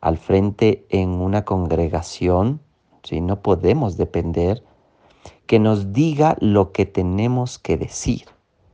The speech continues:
O de un libro de amor cuando nos encontramos con el, ante la necesidad de, de a-, a-, elevar una plegaria,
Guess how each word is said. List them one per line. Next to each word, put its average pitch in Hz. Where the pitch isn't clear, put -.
O 107
de 95
un 98
libro 101
de 87
amor 98
cuando 90
nos 87
encontramos 90
con 87
el, 80
ante 98
la 87
necesidad 87
de, 73
de 76
a-, 76
a-, 90
elevar 95
una 90
plegaria, -